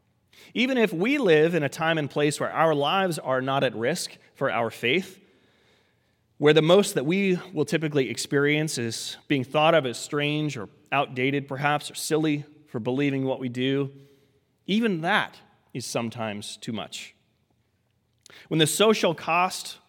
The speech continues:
or the professional consequences or the ways that the gospel sets us apart from the world around us are simply too great, that pressure rises, and the sun rises on that young plant that has sprouted from this rocky soil. The seeds are tested, and often they fail.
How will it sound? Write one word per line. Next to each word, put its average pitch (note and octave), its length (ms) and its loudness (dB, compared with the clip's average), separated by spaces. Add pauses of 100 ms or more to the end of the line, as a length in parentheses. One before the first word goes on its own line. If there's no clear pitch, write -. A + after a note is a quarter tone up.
(180)
or D3 80 2
the D3 100 4
professional E3+ 560 0
consequences E3 840 -2
or C#3+ 140 2
the C#3 100 2
ways E3 440 2
that D3 60 -8
the C3 120 -4
gospel D3+ 480 -2
sets D#3 320 -4
us C3+ 140 -4
apart D#3+ 440 0
from C3 120 -8
the A#2+ 60 -6
world C3+ 280 2
around C3+ 300 -2
us B2 240 -2
are A#2+ 80 -10
simply C#3+ 340 -6
too - 220 -10
great, A2 340 -6 (1080)
that D#3+ 180 2
pressure F#3 400 2
rises, D#3 680 2 (560)
and A#2 120 -6
the A#2 60 -2
sun G3 420 2
rises C3+ 500 0
on B2 120 -2
that B2 200 0
young C#3+ 240 0
plant C3 380 -2
that G#2 100 -6
has G#2+ 120 -10
sprouted B2 420 -2
from A2 160 -8
this G#2+ 180 -8
rocky A#2 300 -2
soil. G#2 440 -6 (420)
The - 80 -10
seeds D3 420 -4
are B2 100 -4
tested, - 540 -6
and G2+ 200 -8
often G#2+ 520 -8
they G#2 120 -8
fail. F#2+ 460 -8